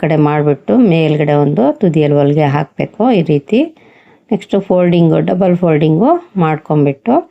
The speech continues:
ಮುಕ್ಕಾಲು ಇಂಚು ಗ್ಯಾಪಲ್ಲಿ ಹೊಲಿಗೆ ಅನ್ನೋದನ್ನ ಹಾಕಬೇಕು. ಇಲ್ಲ ತುದಿಯಲ್ಲಾದ್ರೂ ಹೊಲಿಗೆ ಅನ್ನೋದು ಹಾಕ್ಬೋದು. ನೀಟಾಗಿ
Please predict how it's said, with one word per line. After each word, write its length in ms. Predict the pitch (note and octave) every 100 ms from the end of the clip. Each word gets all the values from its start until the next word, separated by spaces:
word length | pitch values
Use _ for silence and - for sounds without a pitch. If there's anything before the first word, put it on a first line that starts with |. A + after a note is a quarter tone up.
| _ _ _ _ _ _ _ _ _ -
ಮುಕ್ಕಾಲು 340 | G3 G3 F3+
ಇಂಚು 200 | E3+ D#3 E3
ಗ್ಯಾಪಲ್ಲಿ 480 | D#3 D3 - C#3+ G3+
ಹೊಲಿಗೆ 280 | A#3+ D3+ D3+ D3
ಅನ್ನೋದನ್ನ 400 | C3+ C3+ C#3 E3 D4 D#4 -
ಹಾಕಬೇಕು. 460 | E3 D3 - - - C4+
ಇಲ್ಲ 120 | G3+ E3
ತುದಿಯಲ್ಲಾದ್ರೂ 680 | F#3 F3 E3+ C#3+ C#3+ D3 G3+ E4+ F4 -
ಹೊಲಿಗೆ 260 | E3+ D#3 C#3+
ಅನ್ನೋದು 300 | C#3 C#3 B3 F4 _ _ _ _ -
ಹಾಕ್ಬೋದು. 440 | D#3+ C#3 - C#3+ C#3+
ನೀಟಾಗಿ 400 | E3+ F3+ F3+ E3